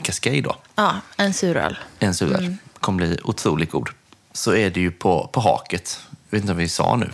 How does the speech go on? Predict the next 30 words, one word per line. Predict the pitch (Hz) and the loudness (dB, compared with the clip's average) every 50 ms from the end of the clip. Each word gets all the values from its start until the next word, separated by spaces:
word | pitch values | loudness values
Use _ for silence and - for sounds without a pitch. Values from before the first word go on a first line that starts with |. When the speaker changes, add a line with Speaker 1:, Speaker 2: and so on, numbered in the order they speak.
| - | -8
Speaker 1:
men | - - 95 95 - - | -4 -2 -2 -2 -2 -2
det | - - | 0 2
är | 104 | 2
ju | 95 95 | 4 4
releases | 101 98 101 90 - - 90 | 2 2 2 0 -2 -4 -6
på | - - | -4 0
haket. | 90 90 80 80 - - 95 - - - - | 2 2 2 2 0 -4 -6 -6 -6 -4 0
Det | 98 | 2
är | 98 - | 4 4
det | - - | 4 4
Speaker 2:
Ja. | 92 | 4
Speaker 1:
datumet | 98 90 - 226 226 87 82 80 - - | 4 2 2 0 -2 -2 -2 -4 -2 -2
vi | 85 82 82 | -2 -2 -2
fortfarande | 82 - 98 - - - 78 80 80 80 82 85 - - - - - - _ _ _ | -2 -4 -6 -4 0 0 0 2 2 0 -2 -4 -6 -10 -20 -20 -20 -20 _ _ _
väntar | - 101 110 98 87 87 - 92 92 | -4 -2 0 0 0 -2 -2 -2 0
lite | 98 95 - - - | 0 -2 -4 -6 -6
på | - - | 0 2
Speaker 2:
Ja, | 226 | 2
Speaker 1:
då, | 233 233 | 4 4
Speaker 2:
men | 240 233 | 2 0
Speaker 1:
när | 233 226 | 0 0
det | 226 220 | 0 0
Speaker 2:
precis. | 214 - - 214 | 0 0 0 -2
Speaker 1:
blir. | 190 160 - 135 - - - - - | -2 -4 -4 -4 -6 -8 -10 -12 -8
Speaker 2:
Men | - 185 - | -2 0 2
Speaker 1:
Ja. | |
Speaker 2:
det | - 190 185 | 2 2 0
kommer | - - 190 175 175 175 | 0 -2 -2 0 0 0
ju | 175 175 - | 2 2 2
ut | - 147 135 - - - - - - | 0 0 -2 -4 -6 -10 -10 -8 -8